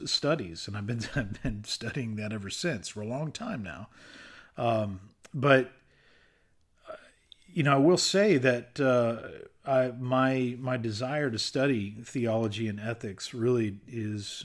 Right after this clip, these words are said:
um, sponsored by what I had gone through prior to that. You know, I,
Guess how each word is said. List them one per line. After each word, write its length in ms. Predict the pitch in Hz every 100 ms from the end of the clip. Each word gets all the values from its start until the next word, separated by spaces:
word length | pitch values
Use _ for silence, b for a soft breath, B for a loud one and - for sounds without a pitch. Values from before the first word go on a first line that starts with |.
| -
um, 420 | 107 101 95 92 _ _ _ - b b b b b
sponsored 760 | - - - 120 147 - 82 - -
by 320 | 92 87 98
what 300 | 104 101 107
I 140 | 107
had 180 | 107 101
gone 280 | 101 113 135
through 360 | - 78 50 - _ _
prior 380 | - 147 147 92
to 160 | - 82
that. 280 | 78 - _ _ _ -
You 100 | 98
know, 100 | 90
I, 260 | 92 95